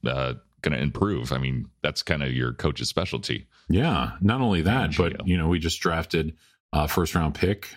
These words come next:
Speaker 2: uh, Patrick Surtain, um, the second, you know, good lineage there. Uh, so we, I mean, we have, I think that we have now on the roster fifty cornerbacks,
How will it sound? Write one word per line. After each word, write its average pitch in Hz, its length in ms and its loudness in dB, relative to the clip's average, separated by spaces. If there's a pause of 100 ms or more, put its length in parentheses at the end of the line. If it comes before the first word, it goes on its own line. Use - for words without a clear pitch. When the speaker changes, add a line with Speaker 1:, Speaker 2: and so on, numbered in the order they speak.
Speaker 2:
uh, 80 180 2
Patrick 85 360 0
Surtain, 80 680 2 (120)
um, 76 580 2 (220)
the 82 80 0
second, - 500 -2 (540)
you 80 80 4
know, 80 80 2
good 85 220 2
lineage 85 480 2
there. 82 400 0 (680)
Uh, 101 680 0
so - 160 0
we, 113 140 2
I 101 80 2
mean, 104 180 4
we 101 100 4
have, 107 160 0
I 90 80 2
think 131 220 2
that 120 120 0
we 95 120 2
have 104 200 2
now 98 220 2
on 95 80 2
the 90 80 2
roster 87 400 2
fifty - 800 0
cornerbacks, 123 1000 0